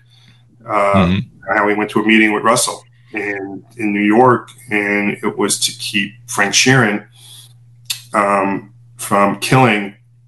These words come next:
Speaker 1: uh, two other men, Tony Provenzano and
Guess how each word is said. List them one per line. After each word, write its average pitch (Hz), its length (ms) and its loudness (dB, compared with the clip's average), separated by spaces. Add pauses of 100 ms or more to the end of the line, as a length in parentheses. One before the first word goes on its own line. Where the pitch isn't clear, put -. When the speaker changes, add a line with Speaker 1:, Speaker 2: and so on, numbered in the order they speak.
(240)
Speaker 1:
uh, 101 300 -6
two 107 280 0
other 110 340 0 (400)
men, 101 500 -2
Tony 104 240 0
Provenzano 101 720 0
and 98 140 -4